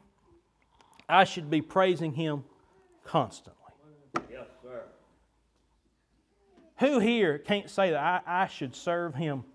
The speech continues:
Speaker 1: constantly? Take up your cross. I don't, it doesn't say take it up, tote it two feet, and set it back down. It says to take it up. That means to hold on to it.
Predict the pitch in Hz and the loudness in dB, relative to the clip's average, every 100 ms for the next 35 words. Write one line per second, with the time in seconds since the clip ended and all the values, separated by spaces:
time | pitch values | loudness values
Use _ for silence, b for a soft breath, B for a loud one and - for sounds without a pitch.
0 | b b _ _ - - 175 151 - - | b b _ _ -16 -4 -2 -2 -8 -20
1 | - - - _ _ _ - 202 208 175 | -20 -20 -20 _ _ _ -4 -2 -2 -4
2 | 180 180 139 117 - 170 156 101 - - | -4 -4 -8 -10 -6 -2 -2 -2 -12 -20
3 | - _ _ _ b b b b _ 170 | -20 _ _ _ b b b b _ 4
4 | 214 180 190 240 214 208 240 226 226 208 | 4 6 6 6 4 4 4 6 8 8
5 | 196 180 196 190 190 190 - 190 180 - | 8 6 6 6 4 4 4 2 2 4
6 | 185 139 131 165 139 143 120 143 143 90 | 2 2 2 2 4 0 2 0 0 -2
7 | - b b b b b b b 185 196 | -20 b b b b b b b 4 6
8 | 220 220 165 160 170 185 185 143 170 135 | 8 6 6 2 0 0 0 0 2 2
9 | - - b b b b b b b b | -2 -18 b b b b b b b b
10 | b 175 196 190 147 - 190 175 156 165 | b -6 -2 -2 -2 -2 0 0 -2 -2
11 | 156 127 - | -2 -4 -8